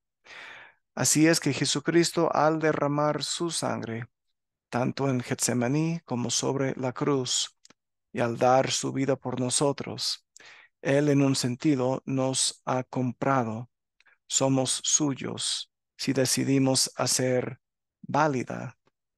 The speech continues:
su expiación en nuestra vida. Él nos ha comprado de los efectos del pecado y de la muerte, y gracias a él podemos regresar a su presencia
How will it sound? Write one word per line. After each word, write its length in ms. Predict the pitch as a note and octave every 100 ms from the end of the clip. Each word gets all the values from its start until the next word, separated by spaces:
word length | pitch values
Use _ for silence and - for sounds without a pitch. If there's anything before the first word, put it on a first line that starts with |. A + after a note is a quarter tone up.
| -
su 240 | - C#3+
expiación 1080 | C#3 - C3+ B2 - D#3+ C#3 A#2 B2+ C3 -
en 340 | B2+ B2 A#2+ -
nuestra 480 | C3 B2 - A#2
vida. 400 | A#2 A#2+ A#2+ A#2+ _ _ - - - _ -
Él 280 | C3+ D3 D3
nos 220 | C#3 -
ha 120 | C#3
comprado 840 | - C3 B2 D3+ C#3+ C#3+ C#3+ - - _ _ _ _ _ _ _ _
de 640 | - C3 C3 B2 B2+ - -
los 260 | - B2 -
efectos 540 | - C3+ - D3 B2+
del 160 | A#2+ A#2
pecado 600 | A#2+ - C#3 D#3+ F3 - _ _ _ _ _
y 120 | - C3
de 100 | B2
la 120 | A2+
muerte, 600 | A#2+ C#3 C#3+ D3 D3 C#3+ _ _ _ _ _ _
y 160 | - C3
gracias 680 | C3 C#3 D#3 - D#3+ -
a 320 | C#3 C#3 D#3+
él 240 | B2+ C3+ C#3+ _ _ _ _ _ _ _ _ _ _ _ _
podemos 400 | - B2+ C#3 C3+
regresar 480 | B2+ B2+ A#2 - C3
a 60 | B2+
su 200 | - D#3
presencia 800 | C#3+ B2+ A#2+ A2+ - A#2 A#2+